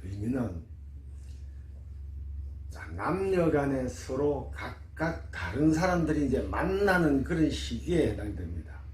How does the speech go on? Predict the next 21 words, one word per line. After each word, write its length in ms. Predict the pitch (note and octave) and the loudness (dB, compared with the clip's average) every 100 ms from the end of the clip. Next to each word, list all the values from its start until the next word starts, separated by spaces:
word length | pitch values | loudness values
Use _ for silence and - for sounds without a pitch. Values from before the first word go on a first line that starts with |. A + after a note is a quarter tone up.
| - - - - | -16 -18 -18 -6
그래서 180 | C3+ | -2
이미 280 | D#3 E3 D#3 | 4 4 4
떨어져 440 | F3 G3 E3 D3+ C#3 | 6 6 6 8 8
있는데 560 | B2 A#2 A#2+ C3+ D#3 | 8 4 2 4 4
이제 140 | A#2 G#2 | 4 0
지금 260 | A#2+ A2+ | -2 -2
만나려고 600 | G#2 E3 F#3 E3 C3+ A2 | 0 0 4 6 6 4
하는 200 | G2+ G2 | -2 -6
거죠. 320 | F2+ - - - - - - - - - - - - - | -8 -10 -14 -16 -16 -16 -18 -16 -18 -18 -18 -18 -18 -6
그래서 220 | B2 A#2+ | -2 2
이게 400 | D#3+ E3 E3 - - - - - - - - - | 4 4 2 0 -10 -16 -18 -18 -18 -18 -18 -16
포라고 520 | - F3+ F#3+ F#3+ E3 | -4 0 2 2 4
하는데, 560 | C#3+ C3 A#2+ C#3+ F3 F3 - - - - - - - | 2 2 0 2 0 -2 -8 -14 -14 -14 -16 -20 -8
자, 140 | A2 | -4
남녀 360 | A2+ F#3+ G#3+ G3 | 2 4 6 8
간에 240 | F3 E3 | 8 8
만나다 460 | D#3 D#3 D#3+ C#3+ B2+ | 6 6 6 6 6
보면은 640 | B2+ B2 A#2 C#3+ D3+ C3 | 4 2 2 2 0 -2
서로 520 | - - C3+ E3+ E3 - - - - - - - - - - - - - | -8 -6 0 2 0 -4 -14 -20 -20 -20 -20 -20 -20 -20 -20 -20 -20 -14
필이 320 | - G#3+ E3+ - | -4 0 2 4
꽂히면은 920 | D3 - C3+ B2 A#2 D#3+ C#3 G#2 | 4 4 2 2 2 4 2 0